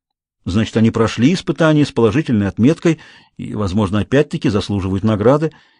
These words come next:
Если же всё это для них наказание за некую провинность перед большим миром, тогда их следует простить.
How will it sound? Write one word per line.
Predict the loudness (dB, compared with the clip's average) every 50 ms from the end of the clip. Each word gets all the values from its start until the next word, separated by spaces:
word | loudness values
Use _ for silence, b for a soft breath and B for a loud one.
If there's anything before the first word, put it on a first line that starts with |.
| b b b _ _ _ _ _ _ _ _ _ _ _ _ _ _ -2
Если | 2 2 2 2 2 2
же | 2 4 2 2 0 -2
всё | -10 -4 0 2 2
это | 4 4 2
для | 2 4 4
них | 6 4 4 4
наказание | 2 2 4 4 2 2 4 2 2 4 4 2 0 0 -2 0
за | 0 2 2
некую | 2 2 2 2 2
провинность | 2 4 2 2 4 2 2 2 2 2 0 0
перед | -2 -2 0 2
большим | 2 2 2 2 0 0 2
миром, | 4 4 2 2 0 -4 -8 -12 _ _ _ _ _ _ _ _ _ _ _ -4
тогда | -2 -2 0 0 2 2
их | 2 2 0 -4
следует | -4 -2 0 2 2 2 0 -2 -4
простить. | -4 -4 -4 -6 -6 -10 -8 -6 -6 -6 -8 _